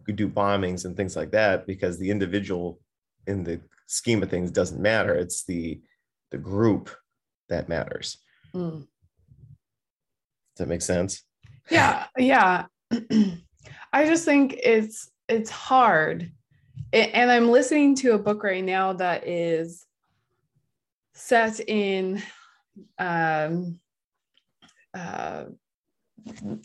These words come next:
Speaker 2: what, uh, Nazi Germany. Like, they're talking about the war and how, um, in this museum, they had these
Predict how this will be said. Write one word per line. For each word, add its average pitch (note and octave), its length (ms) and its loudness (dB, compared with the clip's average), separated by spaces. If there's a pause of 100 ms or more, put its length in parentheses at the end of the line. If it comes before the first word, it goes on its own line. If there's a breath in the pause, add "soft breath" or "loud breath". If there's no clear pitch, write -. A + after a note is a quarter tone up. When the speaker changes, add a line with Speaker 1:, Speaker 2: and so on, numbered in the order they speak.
(180)
Speaker 2:
what, G3+ 220 4
uh, F3 540 0
Nazi F#3 440 0
Germany. F3+ 640 0
Like, D#3 340 -2
they're E3 140 0
talking E3 380 -4
about D3+ 420 -8 (400 soft breath)
the F#3 120 0
war E3 400 4
and D#3+ 280 -4
how, D#3+ 640 -4 (720)
um, D#3+ 440 -8
in G#3+ 180 8
this G3+ 200 4
museum, F#3 440 2
they F3 120 4
had E3+ 260 -4
these D#3 320 -8